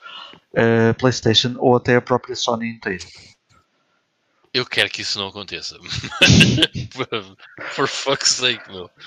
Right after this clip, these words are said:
Speaker 1: Eu não me admirava se fosse a Disney. A Disney comprou,
Speaker 2: Eu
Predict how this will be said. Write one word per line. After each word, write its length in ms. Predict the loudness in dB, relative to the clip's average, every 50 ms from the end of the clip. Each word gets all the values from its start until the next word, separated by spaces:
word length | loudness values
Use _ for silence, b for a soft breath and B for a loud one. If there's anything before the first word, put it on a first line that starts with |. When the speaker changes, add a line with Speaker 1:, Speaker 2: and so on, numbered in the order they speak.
| B B
Speaker 1:
Eu 80 | 2 4
não 100 | 4 4
me 60 | 2
admirava 420 | 2 4 4 4 4 4 2 0
se 100 | 0 0
fosse 220 | 0 2 2 2 2
a 20 |
Disney. 460 | 4 4 4 4 4 2 2 4 2
A 60 | 2
Disney 320 | 2 0 0 0 2 0 0
comprou, 800 | 0 -2 -8 -6 -2 0 2 4 4 4 4 2 2 0 -6
Speaker 2:
Eu 40 | -12